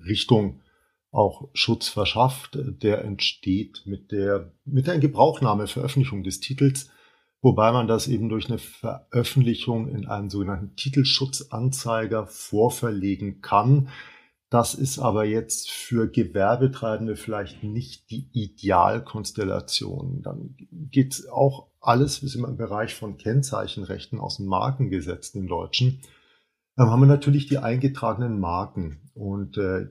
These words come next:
die kann man frühzeitig anmelden, eintragen lassen und dann hat man durch die Marke für die beanspruchten Waren und Dienstleistungen, und da geht der ganze Podcast-Bereich auch mit rein, wenn man möchte, entsprechend Schutz. Das, äh, dazu kommen wir nachher noch ein bisschen genauer.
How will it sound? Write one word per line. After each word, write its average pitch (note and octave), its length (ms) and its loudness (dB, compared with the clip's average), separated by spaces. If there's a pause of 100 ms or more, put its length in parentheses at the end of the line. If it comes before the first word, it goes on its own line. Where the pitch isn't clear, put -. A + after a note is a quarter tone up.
(140)
die C3 520 -2
kann A#2 200 -2
man A2+ 400 -6
frühzeitig C3 680 2
anmelden, D3 640 2 (400)
eintragen B2 640 2
lassen A#2 380 -2
und A2 160 -8
dann G2+ 200 -4
hat - 180 -10
man G#2+ 180 -6
durch G#2 240 -8
die G#2 140 -2
Marke G2 500 2
für - 240 -10
die C3 120 2
beanspruchten C3+ 640 2
Waren C3 260 6
und A2+ 180 -2
Dienstleistungen, A#2+ 800 2
und A2 140 -6
da A#2 80 -2
geht C3+ 200 -4
der A#2 120 2
ganze C3+ 420 0
Podcast-Bereich G2+ 960 -6
auch - 360 -6 (140)
mit B2+ 360 0
rein, G#2 320 2
wenn A#2 100 0
man A2+ 160 -6
möchte, C3+ 500 0 (540)
entsprechend C3 540 2
Schutz. - 420 -4
Das, G2+ 360 -2
äh, G#2+ 220 -4
dazu G#2+ 280 -4
kommen B2 180 -4
wir A2 100 -4
nachher G2+ 320 -4
noch A#2 200 -10
ein A2+ 80 -8
bisschen G#2 340 -6
genauer. G2 580 -2